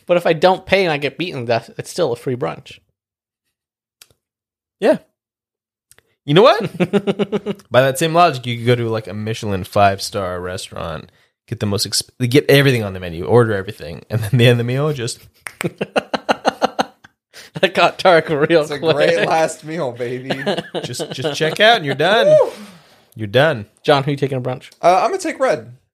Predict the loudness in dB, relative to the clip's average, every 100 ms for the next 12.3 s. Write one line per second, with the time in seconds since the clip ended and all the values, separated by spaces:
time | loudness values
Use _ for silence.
0 | _ -18 -12 -6 -4 -4 -6 _ -14 -8
1 | -8 -8 _ 0 0 0 -6 -10 -10 _
2 | _ _ _ _ 0 2 2 -2 -2 0
3 | 0 -2 -8 -2 2 2 2 -2 -2 -2
4 | -6 -4 -4 -4 -8 -6 -4 -4 -4 -2
5 | -2 -2 -2 0 4 4 4 2 0 -2
6 | -2 2 4 4 2 -2 _ _ -4 2
7 | 2 0 -6 -4 -2 -2 -2 -4 -2 -2
8 | 0 0 -2 -4 -4 -2 -4 -4 -4 -2
9 | -2 -4 -10 _ _ _ _ -2 0 2
10 | 0 0 -4 -4 -6 -6 0 0 0 -4
11 | -2 4 4 2 0 0 2 4 2 0
12 | -4 -4 -4